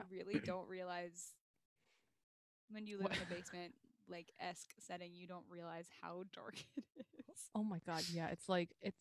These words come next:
Speaker 2: the fluorescence,
Speaker 1: Yeah,
Speaker 2: but it's
Speaker 1: you're
Speaker 2: not
Speaker 1: gonna
Speaker 2: sun.
Speaker 1: have such a hard time adjusting to how
Speaker 2: My
Speaker 1: bright
Speaker 2: eyes are
Speaker 1: it's
Speaker 2: gonna
Speaker 1: gonna
Speaker 2: have a
Speaker 1: get.
Speaker 2: hard time
Speaker 1: 'Cause, like,
Speaker 2: adjusting.
Speaker 1: even,
Speaker 2: <laughs>
Speaker 1: even here, like, when the sun comes in through, like, our balcony sometime, I'm like, "Oh God," like, you
Speaker 2: Yeah.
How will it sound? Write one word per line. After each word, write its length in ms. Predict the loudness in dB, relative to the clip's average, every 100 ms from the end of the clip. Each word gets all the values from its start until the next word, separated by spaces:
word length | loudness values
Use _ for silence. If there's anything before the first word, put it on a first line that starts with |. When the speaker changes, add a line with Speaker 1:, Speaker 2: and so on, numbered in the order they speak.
| 2
Speaker 2:
the 100 | 2
fluorescence, 840 | 4 4 8 8 6 -4 -4 -8 -18 _ -4
Speaker 1:
Yeah, 180 | 2 6
Speaker 2:
but 120 | 6
it's 80 | 8
Speaker 1:
you're 100 | 8
Speaker 2:
not 60 |
Speaker 1:
gonna 140 | 8 12
Speaker 2:
sun. 240 | 12 12
Speaker 1:
have 220 | 10 8 6 -4
such 300 | -6 -4 -2
a 100 | -2
hard 320 | -2 -4 -6 -4
time 460 | -4 -4 -4 -6 -6
adjusting 480 | -4 -6 -6 -6 -6
to 60 | -2
how 120 | 4
Speaker 2:
My 100 | 8
Speaker 1:
bright 40 |
Speaker 2:
eyes 240 | 12 12 12
are 40 |
Speaker 1:
it's 60 | 12
Speaker 2:
gonna 0 |
Speaker 1:
gonna 100 | 12
Speaker 2:
have 100 | 12
a 80 | 12
Speaker 1:
get. 60 |
Speaker 2:
hard 200 | 12 10
time 160 | 10 8
Speaker 1:
'Cause, 320 | 8 6 6
like, 100 | 8
Speaker 2:
adjusting. 140 | 8 6 4 _ -6
Speaker 1:
even, 500 | -2 0 0 -2 -4
Speaker 2:
<laughs> 920 | -6 -14 -20 _ _ _ _ -20 -4
Speaker 1:
even 280 | 0 2 2
here, 320 | 2 2 4
like, 160 | 4 2
when 140 | -6
the 100 | -6
sun 260 | -4 -4 -2
comes 260 | -2 -2
in 160 | -4 -6
through, 120 | -2
like, 160 | -2 0
our 100 | 0
balcony 480 | 0 0 -2 -6 -8
sometime, 400 | -8 -2 0 0
I'm 80 | -2
like, 160 | -8 -6
"Oh 400 | -2 2 2 0
God," 360 | 2 2 2 -2
like, 140 | -6 -8
you 320 | -6 -6 -4 2
Speaker 2:
Yeah. 220 | 2